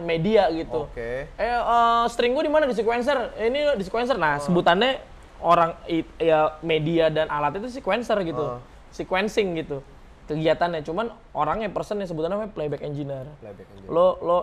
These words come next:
Speaker 1: lo sebagai engineer untuk ngatur playbacknya satu show itu
Speaker 2: Oke.
Speaker 1: gitu. Jadi, eh, sebenarnya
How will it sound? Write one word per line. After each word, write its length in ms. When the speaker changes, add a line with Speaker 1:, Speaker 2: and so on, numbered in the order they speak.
Speaker 1:
lo 220
sebagai 580
engineer 460
untuk 320
ngatur 420
playbacknya 720
satu 420
show 300
itu 400
Speaker 2:
Oke. 100
Speaker 1:
gitu. 300
Jadi, 320
eh, 720
sebenarnya 720